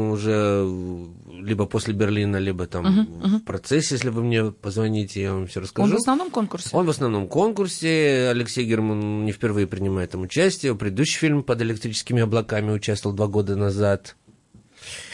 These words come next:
Speaker 1: Э, вот, и получил даже приз за, м, художественное решение. Операторы получили. В общем, был отмечен, его картины отмечают. Вот, поэтому,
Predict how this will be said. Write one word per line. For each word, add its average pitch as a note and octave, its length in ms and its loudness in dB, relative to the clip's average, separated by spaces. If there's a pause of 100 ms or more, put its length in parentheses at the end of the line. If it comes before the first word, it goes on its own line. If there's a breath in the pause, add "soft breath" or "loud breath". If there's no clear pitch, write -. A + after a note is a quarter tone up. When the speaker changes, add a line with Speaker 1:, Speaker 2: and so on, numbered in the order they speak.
(180 loud breath)
Speaker 1:
Э, A#2 360 2
вот, A2+ 460 0
и A2+ 220 0
получил A#2 640 2
даже G2+ 280 2
приз A#2 300 2
за, G#2 1000 2
м, F2+ 420 -12 (280 loud breath)
художественное G#2+ 920 0
решение. C#3 760 2 (240)
Операторы C3+ 560 0
получили. C3+ 720 0
В B2+ 80 -2
общем, C3 260 0
был A#2+ 200 2
отмечен, C#3+ 720 -2
его A#2 140 0
картины G#2+ 320 -6
отмечают. A2 500 -4 (640 loud breath)
Вот, B2+ 400 2
поэтому, B2+ 1120 0